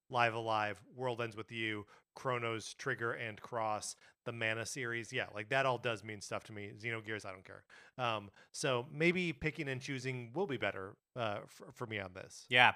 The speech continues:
Speaker 2: I, you know, I haven't played any of these games, but for some reason, having all of these series in here, uh, is really exciting to me.
Speaker 1: Yeah, well, and, you know,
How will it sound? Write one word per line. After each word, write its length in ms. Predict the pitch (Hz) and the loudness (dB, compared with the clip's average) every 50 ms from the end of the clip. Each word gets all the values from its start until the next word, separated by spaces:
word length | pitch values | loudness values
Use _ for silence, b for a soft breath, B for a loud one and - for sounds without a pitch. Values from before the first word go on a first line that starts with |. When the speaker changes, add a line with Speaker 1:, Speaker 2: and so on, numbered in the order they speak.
| - - - | 6 4 4
Speaker 2:
I, 60 | 180 | 4
you 140 | 208 202 208 | 6 6 4
know, 80 | 220 | 6
I 260 | 180 196 202 196 165 - | 8 8 8 6 6 2
haven't 420 | - - - 170 170 196 190 175 - | 2 4 4 4 4 2 -2 -6 -8
played 460 | - - 165 156 156 151 143 139 131 - | -4 0 2 4 4 4 4 2 0 -2
any 200 | 127 123 123 127 | -2 0 0 -2
of 80 | 117 | 0
these 200 | 123 123 117 - | -2 -4 -4 0
games, 360 | - 127 117 117 117 110 - - | 4 4 4 4 4 0 -2 0
but 160 | - 113 98 | 0 0 0
for 560 | - - - 120 110 107 104 104 104 101 107 - - | 0 -4 -2 0 2 4 4 4 4 2 0 -2 -4
some 280 | - - - 123 120 113 | -4 -2 0 0 0 0
reason, 540 | 113 113 107 104 110 107 107 104 104 104 104 - - | -2 -2 0 0 0 0 0 -2 -2 -4 -6 -6 0
having 340 | - - 127 117 117 113 117 - | 4 6 6 6 6 2 0 0
all 240 | 120 120 117 120 123 | 2 2 4 2 2
of 120 | 113 101 | 0 -2
these 200 | 104 110 107 107 - | -2 -4 -4 -4 -4
series 520 | - - 117 113 110 117 117 120 117 117 | -4 -2 0 0 2 2 2 0 0 0
in 200 | 117 117 123 117 | -2 -2 -2 -4
here, 320 | 110 143 131 127 123 120 b b b b b _ _ _ _ - | -2 0 2 2 2 2 b b b b b _ _ _ _ 2
uh, 380 | 117 107 107 101 101 98 92 92 | 6 6 8 8 6 4 2 0
is 160 | 95 107 107 101 | -2 -4 -4 0
really 220 | 104 107 95 92 | 0 0 0 0
exciting 380 | 90 - - 92 90 85 87 87 | -2 -2 -4 -4 -4 -4 -6 -8
to 60 | 87 | -8
me. 140 | 87 90 92 - _ - | -10 -10 -10 -12 _ -2
Speaker 1:
Yeah, 240 | 123 135 123 107 101 165 | 2 4 4 4 4 4
well, 180 | 160 190 240 | 4 4 4
and, 120 | 285 294 294 | 4 2 0
you 60 | 294 | 0
know, 200 | 196 127 123 127 | 0 2 0 0